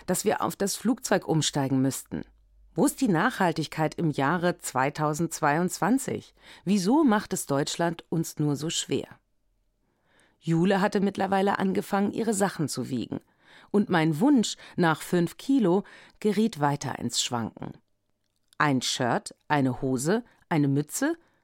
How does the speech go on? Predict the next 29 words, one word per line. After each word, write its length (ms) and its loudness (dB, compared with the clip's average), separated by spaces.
Sonnentuch, 760 0
Handschuhe, 640 0
Reisehandtuch, 1000 0
Inlay, 540 2
Schlafbrille, 840 0
Knirschspange, 920 2
Brille 460 2
und 200 0
Etui 480 2
wiegen 360 4
zusammen 420 0
schon 300 -4
ein 240 -2
Kilo. 420 -6
Und 140 2
das 140 0
ist 120 -6
ja 100 2
nur 140 2
das 240 -2
Zusatzzeug. 1040 -4
Was 200 -2
ist 220 -4
denn 160 2
dann 240 2
mit 180 -4
den 180 -2
richtigen 480 0
Anziehsachen? 800 -2